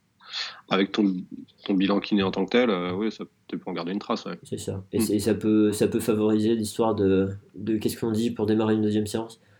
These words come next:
Speaker 2: <laughs>
Speaker 1: Ouais. <laughs>
Speaker 2: Parce que ça, on retrouve, euh, je, je sais pas trop comment tu l'avais vu, toi, mais si tu l'avais vu, mais ça, on retrouve pas mal dans les cours d'entretien motivationnel où, euh, quand on s'amuse à faire des jeux ou le patient, c'est sa deuxième séance,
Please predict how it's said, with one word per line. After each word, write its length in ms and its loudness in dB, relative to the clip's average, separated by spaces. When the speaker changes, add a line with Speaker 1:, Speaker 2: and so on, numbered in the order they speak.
Speaker 2:
<laughs> 240 -8
Speaker 1:
Ouais. 560 -4
<laughs> 100 2
Speaker 2:
Parce 160 0
que 60 0
ça, 240 4
on 80 2
retrouve, 440 6
euh, 260 4
je, 220 -8
je 60 -10
sais 120 -6
pas 200 0
trop 220 -6
comment 200 -4
tu 160 -6
l'avais 200 4
vu, 120 -2
toi, 160 0
mais 200 0
si 280 -10
tu 140 -4
l'avais 180 6
vu, 80 8
mais 120 4
ça, 180 4
on 60 4
retrouve 260 0
pas 120 4
mal 80 6
dans 80 2
les 120 2
cours 180 -2
d'entretien 380 -2
motivationnel 720 0
où, 100 2
euh, 340 4
quand 180 -4
on 60 -2
s'amuse 380 2
à 60 4
faire 160 0
des 160 2
jeux 280 8
ou 120 2
le 60 -4
patient, 400 0
c'est 120 -10
sa 160 0
deuxième 300 0
séance, 500 -2